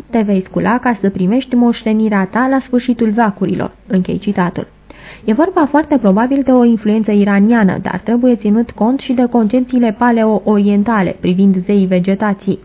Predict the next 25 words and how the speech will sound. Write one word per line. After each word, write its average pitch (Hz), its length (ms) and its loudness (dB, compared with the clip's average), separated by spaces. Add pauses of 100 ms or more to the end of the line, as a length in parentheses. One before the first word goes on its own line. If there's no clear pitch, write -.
(140)
Doctrina 262 460 -2
învierii 240 400 0
va 247 200 0
fi 262 200 -4
asidu 226 440 -2
proclamată 190 800 -2
în 226 80 0
literatura 196 580 0
apocaliptică 185 1000 -2 (360)
și - 140 -6
de 262 120 2
către 240 280 0
farisei. 190 580 -4 (240)
În 185 140 -2
timpul 233 320 2
propovăduirii 208 760 2
lui 208 220 0 (120)
Isus, 240 320 0 (100)
ea 262 300 0
era 254 260 0
universal 233 560 2
acceptată, 254 580 -2
cu 254 220 0
excepția 240 720 0
saducheilor. 202 760 -2